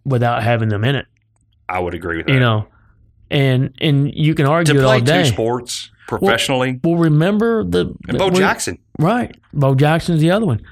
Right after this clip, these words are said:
Speaker 1: But remember when he, isn't he the only, he played in the, the, the, the
Speaker 2: Was it a
Speaker 1: pl-
Speaker 2: playoff or Super Bowl and then went to the World Series?
Speaker 1: Yeah, then went to the World Series.
Speaker 2: Yeah,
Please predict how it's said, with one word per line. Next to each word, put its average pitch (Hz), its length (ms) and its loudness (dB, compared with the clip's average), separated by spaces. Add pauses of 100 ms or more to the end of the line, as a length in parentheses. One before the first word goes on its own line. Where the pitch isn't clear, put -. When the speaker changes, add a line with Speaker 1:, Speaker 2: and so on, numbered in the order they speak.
(140)
Speaker 1:
But - 140 -2
remember 196 460 2
when 202 160 2
he, 190 380 2 (120)
isn't 190 200 0
he 185 120 2
the 180 160 0
only, 180 300 -2
he 151 80 0
played 175 300 0
in 160 160 2
the, 131 300 0 (600)
the, 135 120 -6 (180)
the, - 60 -2 (320)
the 135 100 -2
Speaker 2:
Was 120 100 2
it 120 60 2
a 110 60 0
Speaker 1:
pl- 185 160 2
Speaker 2:
playoff 214 240 0
or 120 80 -2
Super 139 280 -4
Bowl 101 220 2
and 101 80 0
then 113 160 0
went 110 200 -2
to 107 100 -6
the 101 100 -2
World 104 240 -2
Series? 101 280 -2
Speaker 1:
Yeah, 160 220 0
then 117 140 0
went 131 160 0
to 139 40 0
the 143 40 0
World 151 200 0
Series. 208 300 -2
Speaker 2:
Yeah, 85 140 -8